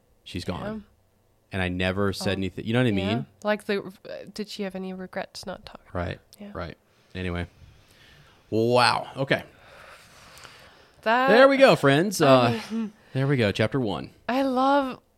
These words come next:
Speaker 2: I always love it so much. I'm so glad we decided to do that. I love talking about, you know, deeper th-,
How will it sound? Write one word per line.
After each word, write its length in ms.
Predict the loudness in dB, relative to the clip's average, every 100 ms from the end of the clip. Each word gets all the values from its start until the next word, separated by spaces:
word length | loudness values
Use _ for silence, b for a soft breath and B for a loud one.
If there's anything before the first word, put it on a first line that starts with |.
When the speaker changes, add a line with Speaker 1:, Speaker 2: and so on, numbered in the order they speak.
| -12
Speaker 2:
I 240 | -8 -4
always 300 | -4 -4 -6
love 260 | -12 -12 -12
it 160 | -14
so 140 | -10 -10
much. 240 | -8 -8
I'm 120 | -8 -8
so 200 | -8 -4
glad 240 | 0 0
we 180 | -2 -8
decided 360 | -10 -8 -8 -10
to 80 | -10
do 180 | -8 0
that. 260 | 2 2
I 120 | 0
love 300 | -2 2 0
talking 320 | 0 -10 -8 -6
about, 360 | -2 -2 -2
you 140 | -6 -6
know, 120 | -6
deeper 540 | -4 -6 -2 0 0 0 -6
th-, 200 | -10 -12